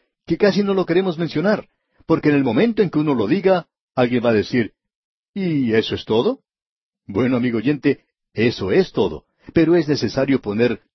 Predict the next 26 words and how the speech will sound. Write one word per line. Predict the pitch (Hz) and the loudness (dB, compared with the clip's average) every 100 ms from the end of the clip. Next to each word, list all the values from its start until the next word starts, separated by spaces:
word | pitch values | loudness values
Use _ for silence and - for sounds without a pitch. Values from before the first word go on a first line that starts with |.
| _ | _
todo | - 180 202 143 | 2 4 4 2
lo | 101 | -2
que | 123 | -4
uno | 104 92 | -6 -6
tiene. | 92 73 73 _ _ _ _ _ _ _ _ | -6 -8 -12 _ _ _ _ _ _ _ _
¿Quiere | - 101 | -4 -4
usted | 104 117 104 | -2 -4 -4
conocer | 110 98 - 117 139 | -4 -4 0 0 0
la | 120 | 0
palabra | 110 107 120 110 | 0 2 2 2
del | 107 | 0
Señor? | 110 104 139 156 _ _ _ _ _ _ - | -4 -4 -4 -6 _ _ _ _ _ _ -6
La | 139 | -2
palabra | 160 185 170 | 0 2 2
del | 123 104 | 0 -2
Señor | 90 104 120 | -4 0 0
era | 117 120 | 2 0
para | - 92 85 | 0 -2 -4
esta | 107 - | -4 -6
gente | - 113 - 98 - _ _ | -4 -4 -2 -4 -6 _ _
mandamiento | 107 117 123 113 110 147 160 135 139 | -2 0 2 0 2 2 0 -2 -2
tras | 127 120 101 | 0 -2 -2
mandamiento, | 104 92 85 110 135 117 123 117 - | -4 -2 -2 0 0 -2 -4 -6 -6
mandato | 104 117 110 98 143 - 131 | 0 0 2 0 0 0 -4
sobre | 139 123 | -2 -2
mandato. | 127 131 147 123 - | 0 0 -2 -2 -8